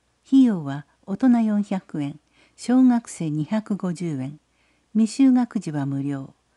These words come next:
小学生以下は保護者同伴で。問い合わせはアクティブスクエア大東、零五七零零零一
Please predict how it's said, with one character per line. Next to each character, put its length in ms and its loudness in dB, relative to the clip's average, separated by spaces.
小 300 0
学 240 0
生 240 -4
以 80 -4
下 200 -8
は 240 -10
保 160 -2
護 120 4
者 180 -8
同 180 -6
伴 320 -6
で。 160 -16
問 240 2
い 60 2
合 60 -2
わ 120 -2
せ 160 -8
は 260 -6
ア 160 -8
ク 120 -20
テ 120 -4
ィ 40 -2
ブ 120 -2
ス 120 -12
ク 180 -6
エ 220 -4
ア 260 -12
大 220 -8
東、 220 -12
零 300 0
五 380 -4
七 380 -4
零 320 -12
零 300 -2
零 220 -2
一 480 -12